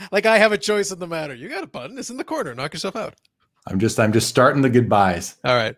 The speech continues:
Speaker 2: Car-, Carvin says, "U D attracted me to the business in, in nineteen eighty-nine, and afterwards it was a dream to work for them creating card sets." Yeah, man, you had the best job going, Carvin. We all wanted your job for sure, for sure.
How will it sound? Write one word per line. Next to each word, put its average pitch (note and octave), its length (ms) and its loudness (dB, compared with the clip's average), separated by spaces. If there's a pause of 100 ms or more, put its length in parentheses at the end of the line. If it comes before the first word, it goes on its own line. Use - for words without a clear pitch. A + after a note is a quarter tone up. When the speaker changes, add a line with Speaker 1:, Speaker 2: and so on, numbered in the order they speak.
Speaker 2:
Car-, C3+ 260 0
Carvin C#3 320 2
says, A#2+ 240 0
"U C3+ 80 4
D C3+ 140 4
attracted C3 400 0
me B2 80 2
to A2+ 60 -2
the G#2 80 -6
business A2 380 0
in, A2 160 -4
in A2 400 -2
nineteen B2 380 -2
eighty-nine, A2+ 460 0
and G2 120 -2
afterwards G2 480 0
it G2+ 60 -6
was F2 100 -6
a F#2 80 -4
dream F#2+ 300 -2
to F#2 120 -6
work F#2 220 -4
for G2+ 100 -6
them F2+ 200 -4
creating F2+ 340 -2
card F2+ 360 -2
sets." E2 420 -4
Yeah, G#2 240 2
man, F2 320 -2
you F#2+ 80 2
had G#2 160 0
the F#2+ 40 -6
best G#2 280 0
job G#2+ 260 2
going, G#2+ 320 2
Carvin. F#2+ 320 -2
We G#2+ 80 0
all A2+ 160 2
wanted G2 260 0
your F#2 120 0
job F2+ 360 2
for G#2 140 -6
sure, F#2 320 -2
for - 160 -8
sure. F#2+ 320 0